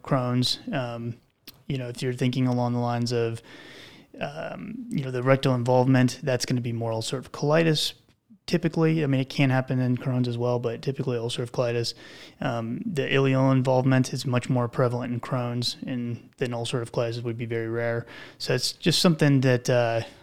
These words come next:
cryptobscesses was ulcerative colitis right away. You know, that's very, very rare, if ever, seen in Crohn's.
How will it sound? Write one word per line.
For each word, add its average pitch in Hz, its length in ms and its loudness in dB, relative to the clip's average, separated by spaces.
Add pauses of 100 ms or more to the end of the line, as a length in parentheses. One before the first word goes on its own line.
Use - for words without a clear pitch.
(240)
cryptobscesses 131 800 2
was 123 160 0
ulcerative 120 340 0
colitis 120 320 0
right 120 160 0
away. 117 400 2
You 120 140 -6
know, 113 200 -8
that's 117 260 -6
very, 120 280 0
very 117 240 -2
rare, 117 240 -2
if 117 140 -4
ever, 117 340 -4
seen 117 240 -4
in 117 140 -2
Crohn's. 123 460 2